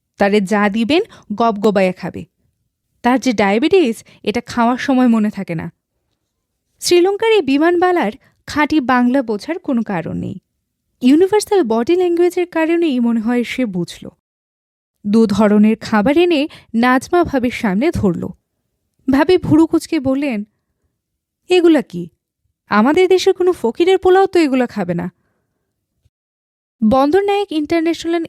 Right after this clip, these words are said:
এয়ারপোর্টে নেমে দেখি আমাকে রিসিভ করার জন্য শ্রীলঙ্কায়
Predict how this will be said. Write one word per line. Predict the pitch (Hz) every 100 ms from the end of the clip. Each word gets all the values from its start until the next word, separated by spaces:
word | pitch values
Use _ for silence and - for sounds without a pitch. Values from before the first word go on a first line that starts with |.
| -
এয়ারপোর্টে | 233 277 285 320 320 330
নেমে | 320 320
দেখি | 311 294 311 214 247 _ _ _ -
আমাকে | 240 247 247
রিসিভ | 233 214 247 214
করার | 208 208 208
জন্য | 190 202 262 254 233 - - -
শ্রীলঙ্কায় | - 349 370 381 392 240